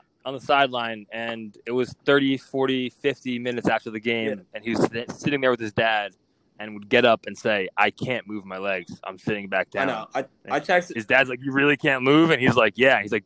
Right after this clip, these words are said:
Speaker 1: "Drink water." He's like, "Bro, I've drinking six waters and two Gatorades. I still can't
Speaker 2: I
Speaker 1: move."
Speaker 2: texted him, uh, the next day, and he said he was, like, still could barely walk, so I didn't know if it was, like, a worse injury than just cramps or whatever.
Speaker 1: No, I mean,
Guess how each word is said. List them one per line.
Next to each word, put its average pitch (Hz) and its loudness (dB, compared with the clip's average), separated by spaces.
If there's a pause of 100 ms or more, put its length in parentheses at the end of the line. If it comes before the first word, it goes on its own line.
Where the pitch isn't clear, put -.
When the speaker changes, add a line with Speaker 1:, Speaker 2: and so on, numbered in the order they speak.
(120)
Speaker 1:
"Drink 131 2
water." 127 6
He's 101 -6
like, 110 -8
"Bro, 139 6
I've 110 -2
drinking 131 0
six - -2
waters 131 4
and 110 -20
two 156 -4
Gatorades. 117 2
I 92 -6
still 147 6
can't 107 -10
Speaker 2:
I 117 -8
Speaker 1:
move." - -6
Speaker 2:
texted 175 -2
him, 156 -2
uh, 135 0 (160)
the 135 -8
next 135 -8
day, 131 -6
and 127 -8
he 123 -12
said 123 -6
he 120 -12
was, 110 -16
like, 107 -10
still 113 -4 (100)
could 107 -8
barely 110 -2
walk, 104 -4
so 113 -6
I 110 -2
didn't 113 -2
know 110 -2
if 104 -8
it 110 -2
was, 107 -6
like, 104 -4
a 95 -6 (420)
worse 117 0
injury 110 -2
than 104 -6
just 107 -4
cramps 101 -6
or 101 -4
whatever. 101 -4 (880)
Speaker 1:
No, 139 -8
I 131 -2
mean, 151 -4